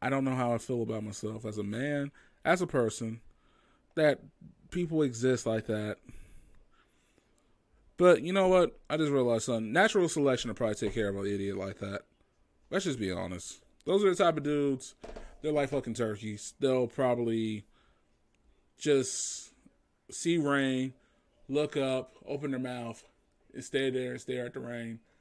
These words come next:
as they drown themselves, which is fine with me because, to be quite honest, we need less guys like that. Just, you know, he'll probably just go jogging one day or, you know,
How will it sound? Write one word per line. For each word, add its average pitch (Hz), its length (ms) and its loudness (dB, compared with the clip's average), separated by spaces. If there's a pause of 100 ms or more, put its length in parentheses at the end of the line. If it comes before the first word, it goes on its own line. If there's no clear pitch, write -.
(340)
as 117 220 -6
they 123 100 -2
drown 113 280 -4
themselves, 98 500 -12
which 185 180 -4
is 202 120 -2
fine 139 240 0
with 113 120 -2
me 101 180 -4
because, 101 460 -6 (600)
to - 60 -16
be 170 180 2
quite 165 240 6
honest, 147 540 0 (920)
we 202 120 -2
need 190 180 6
less 120 220 6
guys 95 320 -4
like 95 140 -8
that. 98 260 -10 (1400)
Just, 175 300 2
you 151 100 -6
know, 139 280 2 (720)
he'll 175 120 0
probably 165 280 6
just 143 240 -4
go 139 180 2
jogging 117 420 0
one 113 160 -4
day 113 440 2
or, 110 360 -2
you 107 140 -4
know, 110 320 -4